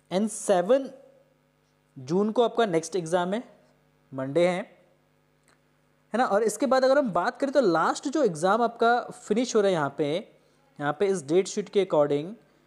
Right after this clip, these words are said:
तो लास्ट एग्ज़ाम आपका ट्वेंटी फिफ्थ of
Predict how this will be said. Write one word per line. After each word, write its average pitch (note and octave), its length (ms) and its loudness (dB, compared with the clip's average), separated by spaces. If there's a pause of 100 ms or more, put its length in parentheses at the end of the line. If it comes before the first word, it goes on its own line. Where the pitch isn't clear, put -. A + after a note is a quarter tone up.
(320)
तो F3+ 260 2
लास्ट D#3+ 460 0
एग्ज़ाम F#3+ 480 -2
आपका G3+ 300 0
ट्वेंटी F3+ 500 -2
फिफ्थ B3 400 -6
of G#3+ 240 0